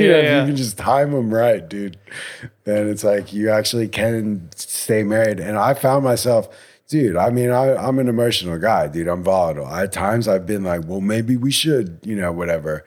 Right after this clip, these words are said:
Speaker 2: I don't do that anymore. I try not to. But, like, I'm very grateful that I wasn't the one who decided, like, at that point.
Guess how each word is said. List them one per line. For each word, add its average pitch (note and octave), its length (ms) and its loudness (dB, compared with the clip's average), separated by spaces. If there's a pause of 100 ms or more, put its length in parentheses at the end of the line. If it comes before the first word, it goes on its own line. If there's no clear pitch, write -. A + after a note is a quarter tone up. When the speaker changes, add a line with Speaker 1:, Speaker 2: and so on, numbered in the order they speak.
(220)
Speaker 2:
I B2 80 0
don't G#2+ 160 2
do G2+ 100 -2
that F2+ 160 2
anymore. D#2+ 600 -4
I F2 100 -14
try F2+ 220 -6
not D#2+ 240 -4
to. D#2 200 -10 (640)
But, F#2+ 160 2
like, F2 360 0
I'm G2+ 220 0
very G2 760 -2
grateful E2+ 460 -4
that D#2 180 -2
I D#2+ 160 -2
wasn't D#2+ 420 -4
the D#2 60 -14
one D#2 280 -10
who D#2 140 -12
decided, D2+ 600 -8 (480)
like, D2+ 220 -8
at C#2+ 140 -8
that D#2 220 -4
point. A1 300 -16